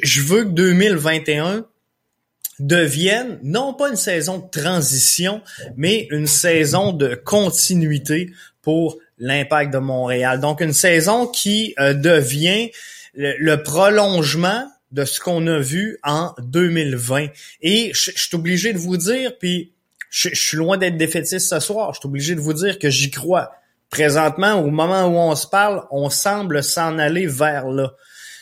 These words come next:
Mais demain, on va analyser le bilan de saison de l'Impact de Montréal.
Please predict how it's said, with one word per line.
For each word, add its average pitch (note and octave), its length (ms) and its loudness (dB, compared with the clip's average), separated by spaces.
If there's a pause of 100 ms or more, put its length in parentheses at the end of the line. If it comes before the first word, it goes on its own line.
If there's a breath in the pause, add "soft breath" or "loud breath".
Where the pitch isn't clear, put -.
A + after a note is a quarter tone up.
(160 loud breath)
Mais C3 120 -2
demain, E3+ 500 2 (140)
on B2+ 140 -2
va C#3+ 100 2
analyser D3+ 540 2
le F3+ 80 0
bilan E3 420 -2
de E3 160 -2
saison C#3+ 680 -4
de C#3 120 -4
l'Impact C3 500 -4
de C#3 60 0
Montréal. C3 680 -2